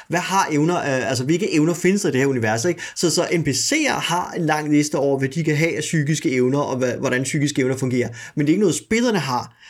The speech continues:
Så det vil sige, vi har altså to forskellige universer, der eksisterer, ikke? Det vil sige, spillere kan gå ind og lave alle mulige mærkelige folk med psykiske evner i hans spil, og spillerne har så deres spil.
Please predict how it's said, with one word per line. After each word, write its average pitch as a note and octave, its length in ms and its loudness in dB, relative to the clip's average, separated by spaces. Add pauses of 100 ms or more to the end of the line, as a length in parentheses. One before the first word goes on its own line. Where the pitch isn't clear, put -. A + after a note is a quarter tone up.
(100)
Så E3+ 100 0
det D#3+ 120 2
vil D3 80 2
sige, D#3 100 0
vi D3 60 4
har D#3+ 140 0
altså D3 200 -2
to C4 260 0
forskellige F#3+ 340 -2
universer, D#3+ 500 0
der D3 80 0
eksisterer, E3 340 2
ikke? E3 140 0
Det E3+ 60 0
vil D3 80 2
sige, D3 120 -2
spillere G#3+ 320 2
kan D#3 100 0
gå D#3+ 60 4
ind E3 100 4
og D#3 60 2
lave C3+ 180 2
alle G3 340 0
mulige F#3+ 160 4
mærkelige D3 380 0
folk D3+ 160 -2
med D3 80 -2
psykiske D3+ 440 0
evner B2+ 240 2 (720)
i E3 80 2
hans D#3+ 260 2
spil, A#2+ 320 0 (360)
og D3 60 -4
spillerne D#3+ 300 2
har C#3+ 160 0
så C3+ 220 -2
deres A2 220 -2
spil. G#2 260 -4